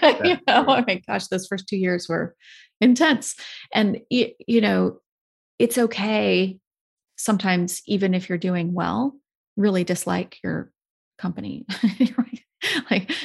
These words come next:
Speaker 1: uh, I have a colleague who posted something which was hilarious. She has, she has brick and mortar businesses, and she's a serial entrepreneur, but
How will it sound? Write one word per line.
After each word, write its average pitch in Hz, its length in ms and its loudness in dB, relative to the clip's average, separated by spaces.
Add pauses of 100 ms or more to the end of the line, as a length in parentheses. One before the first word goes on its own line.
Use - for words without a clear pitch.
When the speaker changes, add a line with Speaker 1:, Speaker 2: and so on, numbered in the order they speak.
(280)
Speaker 1:
uh, 196 160 0
I 196 220 -2 (260)
have 185 160 -2
a 175 60 -2
colleague 175 440 0
who 160 420 -2 (120)
posted 175 400 -2
something 147 280 -2
which 139 140 -4
was 185 140 -10
hilarious. 151 440 -2
She - 140 -4
has, 175 320 -2
she - 260 -8
has 175 140 -2
brick 170 220 -4
and 165 80 0
mortar 151 240 -2
businesses, - 680 -4
and - 260 -12 (100)
she's 175 220 -10
a - 20 -10
serial 170 340 0
entrepreneur, 165 440 -6
but - 240 -4